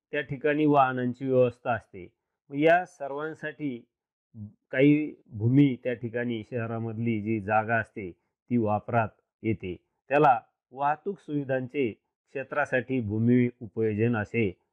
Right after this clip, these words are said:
म्हणतात. यामध्ये आणखी त्या ठिकाणी मग सार्वजनिक बस फिरण्यासाठी रस्त्यांची व्यवस्था केलेली असते. प्रवासी वाहतूक त्या रस्त्यावरून चालते. तसेच, अ, लोहमार्ग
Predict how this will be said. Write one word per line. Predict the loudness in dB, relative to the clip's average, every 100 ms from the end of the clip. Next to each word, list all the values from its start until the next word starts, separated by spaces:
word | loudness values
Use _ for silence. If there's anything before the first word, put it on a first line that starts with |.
| _
म्हणतात. | -2 -2 -2 -10 -16 _ _ _ _ _ 2
यामध्ये | 4 2 -2 -4 -4 -8 _ _ _ _
आणखी | -4 -4 0 2 2 2 -6 _ _ _ -6
त्या | -6
ठिकाणी | -6 -4 0 2 2
मग | 0 0 4 6 6
सार्वजनिक | 4 -2 -2 -4 -4 -6 -8
बस | -6 2 2 0 _ _ _ _
फिरण्यासाठी | -2 2 2 0 0 -2 -4 -8 _ _ -2
रस्त्यांची | 0 0 0 -2 0 2
व्यवस्था | 4 4 2 -6
केलेली | -6 -2 0 0
असते. | -2 -8 -12 -12 _ _ _ _ _ _ _
प्रवासी | 2 4 4 4
वाहतूक | 4 4 4 -2 -4
त्या | 2 4
रस्त्यावरून | 4 0 2 4 4 4
चालते. | 2 0 -2 -6 -6 -10 _ _ _ _ 0
तसेच, | 4 2 2 _ _ _ _ _ _ _ _ _
अ, | 2 6
लोहमार्ग | 8 8 6 2 2 0 -6